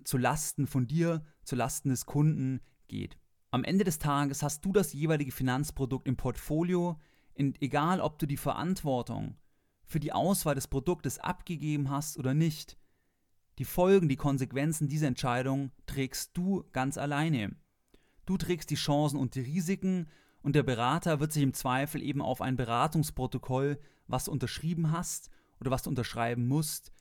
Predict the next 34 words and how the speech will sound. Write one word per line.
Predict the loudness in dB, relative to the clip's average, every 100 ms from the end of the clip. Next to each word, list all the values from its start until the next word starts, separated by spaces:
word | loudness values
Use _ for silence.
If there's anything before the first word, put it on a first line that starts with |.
| _
entsprechend | -8 -6 -6 -6 -4 -6 -8
zurückziehen. | -8 -2 -2 -2 -6 -4 -4 -6 -12 _ _ _ _ _ _ 0
Wie | 4
in | 6
jedem | 4 4
Beruf | 4 4 2 2
gibt | -2
es | 0
auch | 0
im | 2
Finanzbereich | 2 0 0 0 -2 0 2 0 -2 -10
sehr, | -2 2 2
sehr | 2
viele | 0 -4 -2 4 6 4
Berater | 2 -2 0 2 4 4 2
oder | 2 2
einen | 2 0
gewissen | 0 0 0 0 0 -2 -10 -14 -8
Prozentsatz | -6 -2 -2 0 -2 -2
an | -2
Berater, | 0 0 0 0 -2 -2 -8 -20 -8
die | 0
natürlich | 2 4 2 4
nur | 4
bedingt | 4 4 4 4 -2
Ahnung | 0 2 2 0
haben | 2 4 4 2 0 -6 -20 _
und | 0
diese | 2 2
kannst | 2 0 0 2
du |
ja | 2
nur | 4 4 2
enttarnen, | -2 -2 -2 0 0 0